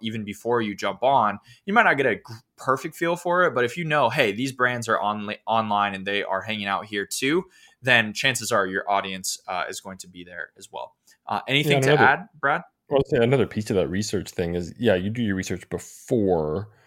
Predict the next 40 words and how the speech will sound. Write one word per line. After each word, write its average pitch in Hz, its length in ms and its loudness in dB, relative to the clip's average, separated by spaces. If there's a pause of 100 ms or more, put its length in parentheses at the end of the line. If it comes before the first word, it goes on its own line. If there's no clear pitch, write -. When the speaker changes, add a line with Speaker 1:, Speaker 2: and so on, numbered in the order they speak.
(200)
Speaker 2:
like, 90 280 0
figuring 92 260 0
out 76 120 -2
where 92 220 4
they're 87 220 -2
hanging 80 460 -8
out. 87 400 -8
But 92 180 -4
then 87 180 -2
I 87 60 0
think 90 240 -6
once 90 220 -6
you're - 120 -8
on 92 200 -4
the 92 80 -4
platform 92 420 -6
and 78 100 -8
you're 80 80 -10
showing 87 240 -6
up - 120 -10
consistently, 90 640 -8
you're 90 240 -4
using 95 540 -4
that 87 260 -2
to 92 100 -12
do 90 160 -6
research 85 460 -6
on 85 240 -8
what 87 240 -6
they 85 120 -6
want 80 300 -10
from 64 220 -14
you 80 400 -6
in 90 80 -12
terms 90 260 -10
of - 120 -20
content. - 240 -8 (160)
Speaker 1:
Yep. - 100 -20 (640)
Yeah, 85 200 -6
yeah. 73 200 -10